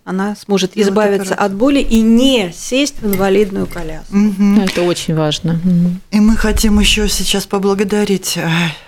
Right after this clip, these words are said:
Speaker 2: те-, всех, э, кто участвовал в предыдущей акции. То есть две недели мы п-, м, собирали денежки в помощь рижанке Виоле, Виоле Бабенко, к-, ко-,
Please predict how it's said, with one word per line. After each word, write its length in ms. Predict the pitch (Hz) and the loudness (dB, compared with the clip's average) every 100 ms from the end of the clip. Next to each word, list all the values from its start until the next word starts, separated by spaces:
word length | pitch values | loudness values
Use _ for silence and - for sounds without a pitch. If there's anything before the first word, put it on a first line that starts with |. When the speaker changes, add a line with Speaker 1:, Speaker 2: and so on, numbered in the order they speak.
| - _ | -20 _
Speaker 2:
те-, 220 | - 196 170 | -10 -6 -6
всех, 440 | - 208 175 - | -2 -2 -2 -4
э, 300 | 170 175 165 160 | -2 0 -2 -4
кто 320 | - 175 170 | -8 -6 -2
участвовал 800 | 170 - 180 170 175 165 165 160 | -2 -2 -4 -4 -6 -4 -4 -6
в 240 | - - - | -8 -16 -4
предыдущей 640 | 185 175 165 220 254 233 | -2 -2 0 0 0 0
акции. 480 | 190 175 - - 170 | -2 -4 -6 -10 -6
То 80 | - | -2
есть 160 | 180 - | -4 -2
две 180 | 185 196 | 0 2
недели 600 | 233 202 170 190 185 165 | 4 2 0 0 0 -2
мы 240 | 160 170 165 - - - - | -2 -2 -4 -10 -20 -20 -14
п-, 80 | - | -6
м, 240 | 165 160 | -4 -4
собирали 800 | - 180 175 180 170 165 - 160 | -6 -6 -4 -2 -2 -2 -2 -4
денежки 460 | 170 202 196 - 170 | 0 0 0 -2 -12
в 60 | |
помощь 460 | - 190 180 170 - | -8 -2 0 0 -2
рижанке 580 | 175 170 180 175 170 165 | -2 0 0 0 -2 -4
Виоле, 680 | 175 180 170 185 202 180 156 | -2 -2 0 2 2 0 -6
Виоле 640 | - - 165 175 170 196 175 | -18 -16 -14 -8 -4 -2 -2
Бабенко, 760 | 170 165 170 165 156 160 151 | -4 -4 -2 -2 -4 -6 -8
к-, 240 | - 165 160 | -8 -18 -18
ко-, 120 | 160 | -16